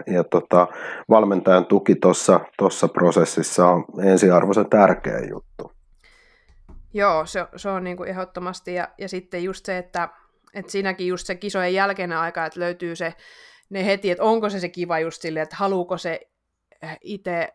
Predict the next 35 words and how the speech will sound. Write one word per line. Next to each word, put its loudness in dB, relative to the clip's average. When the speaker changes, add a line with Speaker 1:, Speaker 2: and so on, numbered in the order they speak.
Speaker 2:
kisaaja, -4
että -10
sillä -6
on -8
hyvä -6
fiilis -6
siitä, -8
että -12
okei, -8
pari -4
päivää -4
mä -10
vedän -6
nyt -14
mitä -14
sattuu, -6
ja -4
missä -6
se -6
niinku -8
tavallaan, 0
että -8
se -8
oppisi -8
myös -8
tunteen -4
sitä -10
itseensä, -6
että -12
mikä -4
on -2
niinku -10
hälle 0
hyvä -4
tapa. -6